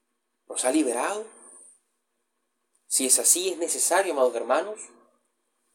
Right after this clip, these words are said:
procurar ahondar en esto. Procurar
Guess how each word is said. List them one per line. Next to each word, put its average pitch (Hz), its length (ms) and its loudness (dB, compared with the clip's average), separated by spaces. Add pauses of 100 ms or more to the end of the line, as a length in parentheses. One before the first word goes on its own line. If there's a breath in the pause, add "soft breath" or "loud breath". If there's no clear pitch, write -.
procurar 214 640 4 (680)
ahondar 185 640 -2 (2250)
en 127 160 -2
esto. - 280 -6 (2000 loud breath)
Procurar 190 520 4